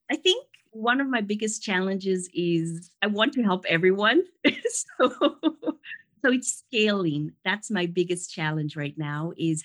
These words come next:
how do I scale this and be able to reach more people in a way that's going to have a positive impact for them and a real value add for them. So that's probably been one of my biggest challenges.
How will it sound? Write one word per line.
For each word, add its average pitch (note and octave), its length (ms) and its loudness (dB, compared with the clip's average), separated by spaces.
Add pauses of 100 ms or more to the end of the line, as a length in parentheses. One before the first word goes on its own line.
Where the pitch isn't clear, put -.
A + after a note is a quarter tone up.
how G3 120 -2
do G3 120 -6
I F3 140 0
scale D#3 540 -6
this A3+ 500 -6 (220)
and E3+ 640 2 (280)
be G3+ 120 0
able F#3 220 2
to F#3 160 -6
reach F3 420 -4
more E3 240 -4
people - 560 -20 (160)
in E3 480 4 (180)
a F3+ 80 0
way F3 400 4
that's D#3+ 300 -4
going E3 180 -2
to F3 60 -4
have D#3+ 180 -8
a D3+ 60 -6
positive D3+ 560 -10
impact D#3 380 -8 (120)
for C#3+ 160 -12
them F#3 360 0 (120)
and E3 280 -2
a D#3+ 80 0
real D#3+ 340 0
value D3 500 -8
add C3+ 240 -12
for - 120 -20
them. - 340 -20 (800)
So F3+ 300 4
that's - 280 -2
probably G#3 460 -4
been E3 380 0
one E3 280 -4
of F3+ 80 -8
my D#3+ 200 -4
biggest D#3 440 -8
challenges. D#3 640 -4